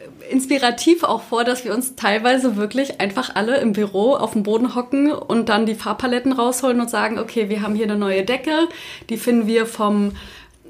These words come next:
von der Haptik, vom Textil sehr schön und da wollen wir jetzt ein neues Design drauf machen. Unsere Designerinnen kommen dazu, entwerfen Sachen und wir wählen dann einfach gemeinsam Farben anhand, ähm, ja, auch anhand von Farbtrends aus, die es gerade gibt. Das ist jetzt zum Beispiel, das ist natürlich irgendwo saisonal, aber jetzt zum Beispiel geht's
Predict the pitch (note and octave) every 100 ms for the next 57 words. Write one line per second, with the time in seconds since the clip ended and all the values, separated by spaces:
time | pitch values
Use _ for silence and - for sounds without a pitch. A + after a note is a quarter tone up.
0 | D3 - G#3+ G3+ B3+ B3+ - B3+ B3 -
1 | A3+ G#3+ A3 F#3+ - D4+ E4 C#4+ C#4+ C#4+
2 | D4 C#4+ C4 G#3 G#3+ A3+ A3+ G#3+ G#3+ A3
3 | G3+ G3 F#3 D#3+ G3 A3 C#4+ C#4 C4 C4
4 | B3+ B3+ C4 B3+ - - - - - _
5 | _ - A#3 A3 A3 A3+ A#3+ C4 C4 B3
6 | B3+ A#3+ A#3 A#3 - B3+ G#3+ F#3+ F#3+ -
7 | C4 A3 A3 A#3 G3+ G#3 G3 G#3 G#3 F#3
8 | G3 - F#3+ F#3+ G3 G3 F#3+ F#3+ F#3+ G3
9 | G3 F#3+ F#3+ G#3+ F3 F#3+ F#3+ F#3 G3 F#3+
10 | F3 G3+ G3+ F#3+ G3 F#3+ - G#3+ - -
11 | G#3+ G#3+ - G3 G#3 G#3+ G3+ F#3+ F#3 F#3+
12 | F#3+ F#3+ F#3+ F3 F#3 F3+ - G3 F3 F#3
13 | - E3+ D#3+ F#3 F#3+ G3 G3 F#3+ F#3+ F3+
14 | E3+ F3 G3 C4 F3+ E3+ E3+ F#3 - F#3+
15 | E3 E3 E3+ F3+ F3